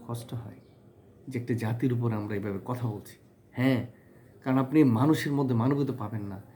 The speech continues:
সেটা নিম্ন থেকে শুরু, নিম্ন বলেন, মধ্য বলেন, উচ্চ বলেন, অতি উচ্চ বলেন,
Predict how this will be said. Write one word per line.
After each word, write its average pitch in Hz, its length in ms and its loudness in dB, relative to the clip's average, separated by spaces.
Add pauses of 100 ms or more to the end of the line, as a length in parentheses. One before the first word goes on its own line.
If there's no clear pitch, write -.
সেটা 143 240 2
নিম্ন 151 400 6
থেকে 156 280 -2
শুরু, 143 240 0
নিম্ন 143 380 4
বলেন, 143 240 0
মধ্য 120 380 -2
বলেন, 147 340 0
উচ্চ 131 260 -4
বলেন, 139 240 2 (100)
অতি 143 200 2
উচ্চ 185 240 0
বলেন, 101 260 -6